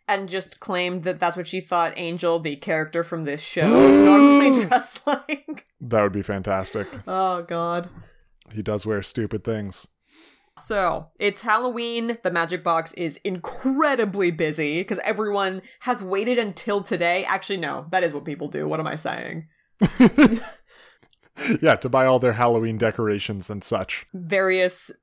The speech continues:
Speaker 1: sundries, magical sundries. <laughs>
Speaker 2: I'm not sure a sundry is really
Speaker 1: <laughs>
Speaker 2: an object.
Speaker 1: <laughs> I don't even fucking know what a sundry is.
Speaker 2: It's, you d-, it's not a sundry, that's the problem. <laughs> You have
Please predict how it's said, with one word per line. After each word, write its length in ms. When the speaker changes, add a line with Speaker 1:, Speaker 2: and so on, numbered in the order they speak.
Speaker 1:
sundries, 1120
magical 460
sundries. 840
<laughs> 640
Speaker 2:
I'm 140
not 160
sure 240
a 80
sundry 640
is 180
really 340
Speaker 1:
<laughs> 120
Speaker 2:
an 140
object. 600
Speaker 1:
<laughs> 20
I 340
don't 140
even 200
fucking 380
know 100
what 120
a 100
sundry 600
is. 340
Speaker 2:
It's, 260
you 160
d-, 140
it's 160
not 260
a 160
sundry, 440
that's 180
the 80
problem. 640
<laughs> 40
You 80
have 380